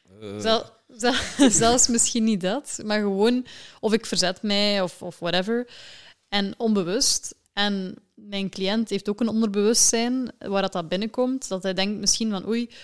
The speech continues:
Speaker 2: misschien was dat te out of the comfort zone of te out of the box, want ja, Jasmin kijkt precies een beetje kritisch of whatever," maar dat, dat gebeurt onbewust, hè. En waardoor dat dan de cliënt zou kunnen zichzelf limiteren in wat dat hij vertelt in een coachinggesprek.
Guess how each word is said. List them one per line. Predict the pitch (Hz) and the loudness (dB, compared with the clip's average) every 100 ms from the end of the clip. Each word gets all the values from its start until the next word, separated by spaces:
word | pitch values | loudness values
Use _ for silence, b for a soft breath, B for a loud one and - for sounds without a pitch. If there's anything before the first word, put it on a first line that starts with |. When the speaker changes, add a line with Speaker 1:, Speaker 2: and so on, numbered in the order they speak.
| B B | B B
Speaker 2:
misschien | 202 - 214 | -4 -2 0
was | 196 | -2
dat | 180 175 - | -2 -4 -2
te | 226 - | -2 0
out | 185 190 | -4 -4
of | 190 | -6
the | 170 | -8
comfort | - 214 226 233 - | -6 -6 -6 -8 -4
zone | - 220 | -2 -2
of | 185 | -4
te | - 208 | -6 -4
out | 190 | -4
of | 180 | -4
the | 165 | -4
box, | 185 247 - | -4 -2 -2
want | 190 180 | -2 -6
ja, | - 175 | -6 -6
Jasmin | 170 180 - 190 180 175 b b b - | -2 0 0 -2 -6 -10 b b b -10
kijkt | 185 180 | -10 -8
precies | - - | -4 -2
een | - 185 | -2 -4
beetje | - | -8
kritisch | - 214 214 240 208 | -6 -4 -2 -2 -2
of | - | -2
whatever," | 180 202 247 220 | -2 -2 -2 -2
maar | 196 | -2
dat, | - - | -6 -10
dat | - | -4
gebeurt | 185 190 - - _ - | 0 -2 -2 -12 _ -2
onbewust, | 208 185 196 214 - | 0 4 4 4 2
hè. | 185 285 - b b b b b b _ | -2 -8 -12 b b b b b b _
En | 190 196 190 180 - | -2 0 -2 -8 -8
waardoor | 208 196 180 220 | -4 -2 0 0
dat | 214 | 0
dan | 208 190 | -2 -4
de | 175 | -6
cliënt | 196 180 214 214 | -4 -2 0 0
zou | 190 185 | -2 -4
kunnen | 196 196 196 185 - | -4 -4 -4 -8 -10
zichzelf | 185 180 - 190 196 - | -10 -2 0 2 0 -2
limiteren | 185 180 - 185 202 202 196 | -4 -4 -4 -2 -2 -2 -4
in | 190 180 | -6 -4
wat | 180 | -2
dat | 180 | -2
hij | 180 | -6
vertelt | 165 - 180 185 185 | -8 -6 -4 -4 -4
in | 175 | -8
een | 175 | -8
coachinggesprek. | 196 190 175 165 - - - - | -6 -6 -8 -4 -4 -4 -12 -14